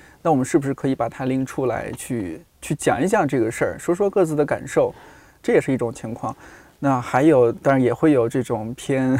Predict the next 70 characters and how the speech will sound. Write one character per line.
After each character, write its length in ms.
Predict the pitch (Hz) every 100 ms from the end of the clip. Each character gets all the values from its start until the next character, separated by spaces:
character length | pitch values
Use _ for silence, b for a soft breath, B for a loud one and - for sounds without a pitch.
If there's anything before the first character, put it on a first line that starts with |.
| -
<laughs> 140 | - -
软 240 | 135 151
广 240 | 233 -
性 260 | - 165 131
质 220 | 139 123
的， 160 | 113 - B B
我 120 | - 127
们 100 | 143
哪 80 |
个 100 | 117
节 140 | 120 135
目 100 | 170
上 200 | 202 180
线 200 | 220 185
了， 240 | 143 127
或 140 | 131 147
者 100 | 131
说 160 | 147
正 160 | 143 165
好 160 | 135
主 160 | 120 139
讲 160 | 143 127
人 120 | 127
来， 200 | 143 131
来 120 | 131
北 140 | 127 123
京 160 | 151
了， 180 | 175 131 B B B
是 80 | -
吧？ 100 | 127
像 160 | 127 135
之 140 | 139
前 180 | 135 131
段 160 | 156
志 80 | 139
强 200 | 131 135
老 120 | 139
师 180 | 117 139
啊、 220 | 135 131
徐 160 | 127 127
云 80 | 131
锦 140 | 131
老 160 | 123 120
师 200 | - 127
啊、 260 | 123 123 B B B B -
嗯， 320 | 123 - 117
徐 160 | - 143
子 80 |
东 160 | 131 143
老 140 | 139
师 140 | 113 127
啊， 80 | 120
他 100 | 123
们 100 | 123
来 60 |
北 140 | 131 131
京， 340 | 135 131 135
那， 200 | 135 127
那 120 | 139
我 140 | 127 120
就 140 | 120
赶 160 | 117 127
紧 120 | 127
临 140 | 120
时 260 | 131 123 123 165 -
做 160 | 139
提 220 | 120 131
纲， 460 | 123 135 139 151 147
然 120 | 117
后 220 | 127 123